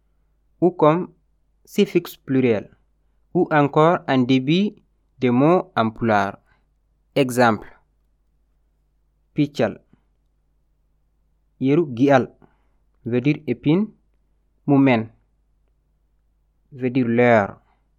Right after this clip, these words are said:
arde veut dire venir.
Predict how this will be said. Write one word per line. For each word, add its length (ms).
arde 360
veut 180
dire 180
venir. 580